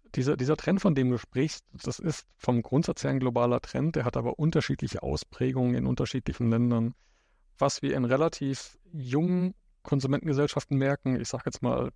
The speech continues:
China, Indien, China ist jetzt nicht mehr ganz so jung, aber Indien, vielleicht auch Lateinamerika, Brasilien,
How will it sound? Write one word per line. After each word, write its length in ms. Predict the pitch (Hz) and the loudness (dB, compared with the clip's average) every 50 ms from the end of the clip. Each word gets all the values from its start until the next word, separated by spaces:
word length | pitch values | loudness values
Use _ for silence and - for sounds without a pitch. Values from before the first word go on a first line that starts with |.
| - - | -12 -18
China, 500 | - - - 143 135 135 131 127 123 120 - | -10 -6 -2 0 0 0 0 0 -2 -4 -4
Indien, 640 | - 135 139 135 131 127 127 123 123 120 120 120 - - 175 | -2 -2 0 0 0 0 0 0 0 -2 -6 -8 -10 -10 -8
China 280 | - - 143 135 135 | -6 -4 -2 0 0
ist 120 | 123 - - | -2 -2 -4
jetzt 140 | 143 - | -6 -4
nicht 100 | - 117 | -2 0
mehr 100 | 117 117 | 2 2
ganz 160 | 117 135 139 - | 2 2 2 2
so 80 | 131 | 0
jung, 220 | 123 123 127 123 120 | 0 2 2 2 2
aber 200 | 120 120 117 - | 2 2 2 2
Indien, 480 | 135 135 135 127 127 127 123 120 117 | 2 0 0 2 0 0 2 0 -2
vielleicht 260 | - - 127 120 - | -2 -2 -2 -2 -2
auch 80 | 123 123 | -2 -2
Lateinamerika, 680 | - 117 - - 117 117 117 120 127 131 131 - - 127 | -2 -2 -2 -2 -2 0 0 0 0 0 0 -2 -4 -4
Brasilien, 640 | 120 120 120 117 117 123 135 139 131 127 127 127 123 | -2 0 0 0 0 2 0 0 0 0 0 -2 -2